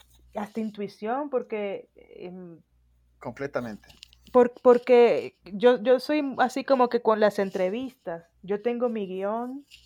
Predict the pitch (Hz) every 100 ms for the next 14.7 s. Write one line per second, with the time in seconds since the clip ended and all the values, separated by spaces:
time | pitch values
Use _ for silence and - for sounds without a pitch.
0 | _ _ _ _ _ - 190 202 214 220
1 | 233 190 202 202 196 202 202 185 185 185
2 | 202 202 190 190 196 190 185 185 185 _
3 | 175 160 156 147 - 180 185 180 175 175
4 | - 214 233 240 - 190 190 185 190 190
5 | 208 226 214 226 220 208 226 220 220 214
6 | 214 214 214 220 214 190 190 190 214 220
7 | 208 208 190 180 175 208 190 196 196 208
8 | 220 214 _ _ _ 190 208 202 190 190
9 | 220 220 208 214 196 - 214 202 - 175
10 | 226 _ _ _ _ _ _ - 196 180
11 | 190 190 190 190 180 208 220 - 180 180
12 | 180 175 - 190 185 - 185 180 185 -
13 | 170 190 202 180 156 147 170 - 180 190
14 | 220 208 202 214 233 220